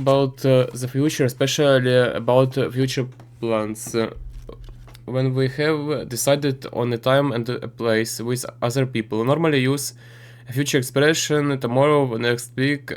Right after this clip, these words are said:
at, uh, et cetera. Ми частіше використовуємо present continuous, щоб говорити про майбутнє,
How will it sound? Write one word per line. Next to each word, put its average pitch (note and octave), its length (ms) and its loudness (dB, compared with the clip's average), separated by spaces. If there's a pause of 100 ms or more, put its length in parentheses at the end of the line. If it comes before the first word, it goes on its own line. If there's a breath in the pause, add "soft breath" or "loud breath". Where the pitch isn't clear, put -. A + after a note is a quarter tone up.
(120)
at, B2 300 -2
uh, A#2 180 0 (760)
et G#2 120 -10
cetera. G#2 400 -8 (880 loud breath)
Ми C#3 100 -2
частіше D#3+ 420 -2
використовуємо C3+ 1080 2 (500)
present B2 280 -6
continuous, C#3+ 500 -4
щоб A#2 180 -6
говорити A#2+ 400 -4
про A#2+ 440 0 (320)
майбутнє, A#2 840 0